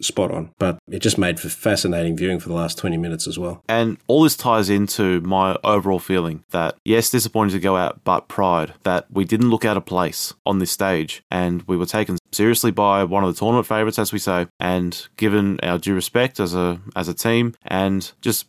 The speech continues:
Speaker 2: overall really impressed. So hats off to the Socceroos, hats off to Graham Arnold and his team for what they've been able to achieve this tournament. And our general theme throughout this podcast series has been that this is a young Socceroos squad with a view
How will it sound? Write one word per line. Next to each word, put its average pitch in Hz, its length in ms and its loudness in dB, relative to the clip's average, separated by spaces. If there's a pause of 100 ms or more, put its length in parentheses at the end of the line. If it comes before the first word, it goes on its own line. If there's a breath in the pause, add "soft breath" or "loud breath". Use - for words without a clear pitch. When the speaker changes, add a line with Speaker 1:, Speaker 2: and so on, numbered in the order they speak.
Speaker 2:
overall 110 400 2 (100)
really 110 280 4
impressed. 82 380 -2
So 92 140 -2
hats 117 260 -2
off 98 280 0 (180)
to 104 100 -2
the 90 60 0
Socceroos, 87 460 -2
hats 107 220 -4
off 104 120 -4
to 95 80 -6
Graham 95 280 0
Arnold 90 340 0
and 90 120 -4
his 85 120 -6
team 87 340 -2 (100)
for 101 100 -2
what 87 100 0
they've 95 120 -2
been 98 140 0
able 92 160 0
to 92 120 -2
achieve 90 300 0
this 90 160 -4
tournament. 95 540 -2
And 98 360 -2 (100)
our 110 120 0
general 131 300 4
theme 143 260 2
throughout 127 260 2
this - 440 -2 (120)
podcast 120 300 0
series 113 340 4
has 104 240 -2
been 113 220 2
that 98 80 0
this 95 140 2
is 98 100 0
a 98 60 2
young 101 320 0 (140)
Socceroos 95 420 2
squad 92 360 2 (120)
with 90 140 -2
a 90 60 0
view 107 400 2